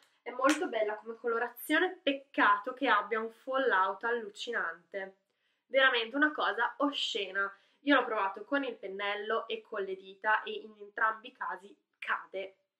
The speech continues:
ovunque. Cadono brillantini ovunque. È il colore che indosso su tutta la palpebra. Potete vederlo all'inizio dell'occhio, non so, non, non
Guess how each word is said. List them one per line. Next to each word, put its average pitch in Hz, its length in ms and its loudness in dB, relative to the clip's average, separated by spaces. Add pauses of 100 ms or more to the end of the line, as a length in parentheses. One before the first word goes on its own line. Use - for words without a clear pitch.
(160)
ovunque. 185 540 -10
Cadono 254 460 2
brillantini 233 680 -4
ovunque. - 640 -10 (340)
È 285 80 0
il 349 120 2
colore 220 360 2
che 277 100 -6
indosso 220 480 0
su 247 220 -10
tutta 320 280 2
la - 100 -2
palpebra. - 480 4 (2250)
Potete 196 160 -10
vederlo 196 380 -2
all'inizio 208 420 -4
dell'occhio, 294 540 0
non 240 200 2
so, 277 260 2
non, 240 380 -2
non 240 320 -2